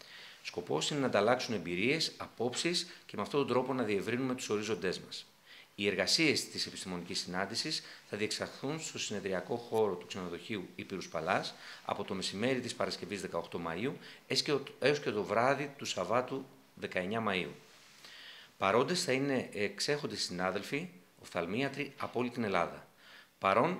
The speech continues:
θα είναι ο πρόεδρος του Ελληνικού Κολεγίου Οφθαλμολογίας και, και μάλιστα πρόεδρος της Διεθνούς Διαθλαστικής Εταιρείας, κύριος Αναστάσιος Κανελόπουλος, και ο πρόεδρος της Ελληνικής Οφθαλμολογικής Εταιρείας, κύριος Ευστράτιος Παρικάκης.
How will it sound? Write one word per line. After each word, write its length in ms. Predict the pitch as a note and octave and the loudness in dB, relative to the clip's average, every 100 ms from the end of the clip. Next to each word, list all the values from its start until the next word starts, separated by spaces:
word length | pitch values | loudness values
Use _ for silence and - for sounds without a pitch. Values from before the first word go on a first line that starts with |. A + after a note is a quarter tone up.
| - | -6
θα 180 | - | -2
είναι 160 | A2 A2 | 0 2
ο 80 | F#2 | 0
πρόεδρος 560 | - B2 A#2+ G2 - - | 2 4 4 0 -4 -6
του 100 | G2+ | -4
Ελληνικού 360 | F#2+ F2+ F2 E2+ | -2 -2 -6 -6
Κολεγίου 360 | G2 F2+ F#2 | -4 -4 -4
Οφθαλμολογίας 680 | F#2 F2+ E2 D#2+ E2 B2 C#3 | -6 -6 -4 -4 -2 -2 -2
και, 200 | - A#2 | -4 -6
και 260 | A#2 - G2 | -6 -4 -4
μάλιστα 600 | G2+ A2+ A2 - G2 - - | -2 -2 0 2 0 0 -6
πρόεδρος 540 | - A#2 A2+ G2+ E2+ - - - - - - - - _ | 0 2 4 2 0 -6 -12 -18 -18 -20 -20 -20 -20 _
της 420 | - G2+ F2 - - | -10 -4 0 0 -2
Διεθνούς 640 | G2 F2+ - A2+ A#2+ - - F2+ | -4 -4 -2 0 0 -2 -6 -4
Διαθλαστικής 920 | F#2+ F2+ F#2+ F2 F2 - A#2 F#2+ - | -2 0 -2 -4 -6 -6 -2 -2 -4
Εταιρείας, 600 | G2 F2+ F2 G2+ C#3+ D3 | -6 -4 0 2 2 0
κύριος 240 | - G2+ | -4 -4
Αναστάσιος 580 | G#2+ F#2 - A2 A2 F2 | -4 -4 0 -2 -2 -6
Κανελόπουλος, 760 | - E2+ D#2+ F2 F2 A#2+ D3 - - - - - - | -6 -6 -4 -4 -2 -4 -4 -8 -14 -20 -20 -18 -2
και 120 | C#3+ | 2
ο 80 | B2+ | 4
πρόεδρος 360 | C3+ C#3+ C3 | 4 2 0
της 100 | B2 | -2
Ελληνικής 320 | G2+ F#2+ B2+ | -4 -4 -6
Οφθαλμολογικής 560 | - A#2 G2+ F2+ - C3 | -6 -6 -4 -4 -4 -6
Εταιρείας, 720 | - - - F2+ A2 C#3 - - | -6 -8 -6 -2 0 0 -4 -10
κύριος 280 | - B2+ A#2+ | -6 -4 -4
Ευστράτιος 480 | G2 - A#2+ C3 B2+ | -4 2 2 2 -4
Παρικάκης. 640 | A2+ G2+ G2 E2+ - - | -4 -2 0 0 -2 -16